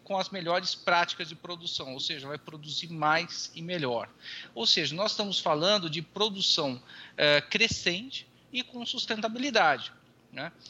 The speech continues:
Importante de, de comentar também que existem, eh, eh, existem, eh, diretrizes dentro da normativa do selo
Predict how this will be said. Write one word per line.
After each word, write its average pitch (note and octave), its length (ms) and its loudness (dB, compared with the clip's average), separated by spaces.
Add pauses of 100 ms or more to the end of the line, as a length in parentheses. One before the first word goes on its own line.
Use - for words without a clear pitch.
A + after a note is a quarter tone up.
(260)
Importante C4 460 0
de, G#3+ 220 -8
de F#3 380 0
comentar E3+ 500 0
também D3+ 580 0 (320)
que F#3+ 320 -6
existem, G3 640 -6
eh, D#3 540 0
eh, D3 220 -4
existem, E3+ 520 -8
eh, B2+ 500 -2
diretrizes E3+ 800 0
dentro G3 380 -2
da D3 220 2
normativa C#3 580 -6
do A#2+ 80 -10
selo E3 460 0